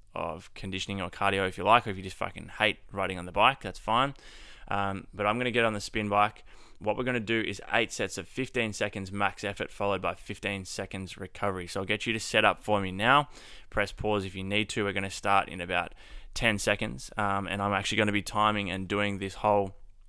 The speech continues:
um, set with you guys, and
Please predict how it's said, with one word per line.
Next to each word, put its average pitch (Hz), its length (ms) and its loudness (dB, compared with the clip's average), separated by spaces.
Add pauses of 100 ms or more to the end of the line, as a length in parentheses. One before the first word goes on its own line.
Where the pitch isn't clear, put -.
(340)
um, 95 320 -8
set - 320 -2
with 104 220 -2
you 104 140 0
guys, 101 420 4 (420)
and 98 560 -4